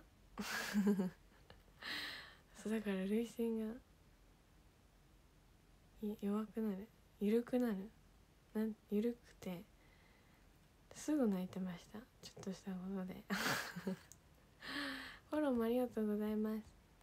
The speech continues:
別れの先輩も行こうかな。来てくださるんですか？嬉しい。ちょっとまだね、お洋服はまだお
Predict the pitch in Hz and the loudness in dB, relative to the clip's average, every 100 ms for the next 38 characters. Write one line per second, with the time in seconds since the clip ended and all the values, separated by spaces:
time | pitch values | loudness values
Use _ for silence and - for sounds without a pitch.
0 | - - - - - - - - - - | -20 -20 -20 -20 -20 -20 -20 -20 -20 -20
1 | - - - - - - - - - - | -20 -20 -20 -20 -20 -20 -20 -20 -20 -20
2 | - - - - - - - - - - | -20 -20 -20 -20 -20 -20 -20 -20 -20 -12
3 | - - - - 226 294 294 294 294 - | -10 -10 -10 -10 -6 -4 -4 -6 -6 -4
4 | 302 302 277 311 302 254 285 269 - - | -2 -2 -2 -2 0 2 2 -2 -8 -20
5 | - - - - - - - - - - | -20 -20 -20 -20 -20 -20 -20 -20 -20 -20
6 | - - - - 285 - - - - - | -20 -20 -16 -8 -8 -8 -12 -20 -20 -20
7 | - - 240 269 254 294 269 240 - 214 | -18 -10 0 2 2 2 4 2 0 0
8 | 214 226 285 - 240 269 269 - 277 269 | 0 0 -4 -2 2 2 0 -2 0 2
9 | 294 285 302 277 233 233 247 - - - | 2 4 4 4 4 2 0 -12 -18 -20
10 | - - 269 294 - 226 214 220 208 190 | -20 -2 -2 0 -2 0 2 2 2 0